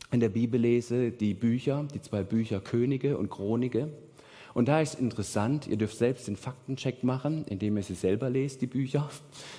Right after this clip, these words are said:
Aber es ist doch interessant, dass das Nordreich deutlich früher eingeht als das Südreich. Im Nordreich heißt es immer, dass die Könige nicht nach Gott gefragt haben.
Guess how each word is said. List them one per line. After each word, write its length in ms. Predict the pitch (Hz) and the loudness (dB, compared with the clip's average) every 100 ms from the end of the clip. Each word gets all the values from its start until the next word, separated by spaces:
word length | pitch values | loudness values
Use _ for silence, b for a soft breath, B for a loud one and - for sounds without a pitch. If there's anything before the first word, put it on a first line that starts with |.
| - | 0
Aber 120 | 120 | 2
es 100 | 147 | 2
ist 60 | 147 | 2
doch 80 | |
interessant, 560 | 139 127 110 123 127 113 | 0 0 0 0 2 0
dass 100 | 101 | -2
das 220 | 104 - | -4 -2
Nordreich 720 | 110 127 127 95 98 104 110 | 2 2 0 -2 2 2 0
deutlich 440 | - 110 120 117 - | 0 0 0 -6 -10
früher 400 | - 120 127 - | -4 0 2 0
eingeht 440 | 104 107 107 113 | 0 0 0 -2
als 220 | - 101 | -4 -6
das 140 | - - | -12 -4
Südreich. 680 | 110 - 90 85 82 - - - B B B - | -4 -4 -10 -8 -10 -12 -20 -20 B B B 0
Im 100 | 113 | 4
Nordreich 540 | 135 170 151 165 165 | 4 2 0 0 2
heißt 240 | 131 120 | -2 -2
es 140 | 104 - | -6 -2
immer, 360 | 135 151 160 165 B - | 0 2 0 -2 B -10
dass 160 | - | -6
die 80 | 101 | -6
Könige 760 | - - 170 160 104 95 101 107 B | -8 0 2 2 -2 0 -2 -4 B
nicht 380 | 117 123 120 - | 2 2 0 -4
nach 260 | 131 113 - | -4 -4 -4
Gott 260 | 104 - | -4 -4
gefragt 540 | 113 - 87 87 - 82 | -8 -6 -8 -8 -8 -12
haben. 380 | 82 82 87 | -12 -12 -16